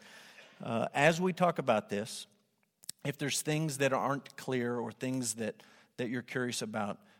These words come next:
uh, please visit with me. We're just gonna jump in and talk about what is the actual debate. We've wrestled with it each week. I told you we would talk about it at the end, so here's the debate. Protestant Bible translations handle this phrase, the last phrase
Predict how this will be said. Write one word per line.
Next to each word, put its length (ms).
uh, 160
please 320
visit 300
with 200
me. 180
We're 100
just 160
gonna 160
jump 320
in 120
and 120
talk 200
about 240
what 300
is 260
the 140
actual 440
debate. 500
We've 260
wrestled 380
with 200
it 100
each 240
week. 240
I 80
told 300
you 100
we 120
would 140
talk 240
about 220
it 100
at 120
the 160
end, 180
so 100
here's 300
the 140
debate. 440
Protestant 800
Bible 340
translations 960
handle 640
this 460
phrase, 720
the 120
last 440
phrase 580